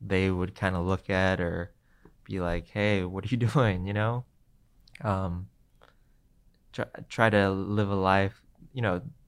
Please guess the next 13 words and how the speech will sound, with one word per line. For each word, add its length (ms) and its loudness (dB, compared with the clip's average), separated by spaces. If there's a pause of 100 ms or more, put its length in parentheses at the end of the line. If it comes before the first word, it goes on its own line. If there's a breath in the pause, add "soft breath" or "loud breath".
(420)
if 160 -6
I'm 140 0
preaching 420 -2
one 200 -2
thing, 240 -4
I'm 100 0
not 200 2
gonna 260 -4 (320)
act 300 4
a 20 -8
different 360 -8
way. 320 -4 (460)
So 440 -8